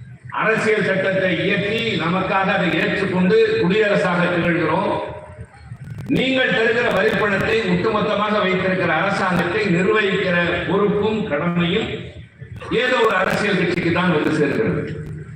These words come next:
ஏதோ ஒரு கட்சியோ அல்லது ஒரு கட்சியினுடைய தலைமையில் இருக்கிற கூட்டணியோ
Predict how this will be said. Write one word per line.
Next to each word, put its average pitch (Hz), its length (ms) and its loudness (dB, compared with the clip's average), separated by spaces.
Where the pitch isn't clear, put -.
ஏதோ 254 260 2
ஒரு 240 260 4
கட்சியோ 202 380 0
அல்லது 220 320 2
ஒரு 185 160 0
கட்சியினுடைய 196 600 0
தலைமையில் 196 440 0
இருக்கிற 175 340 0
கூட்டணியோ 190 580 0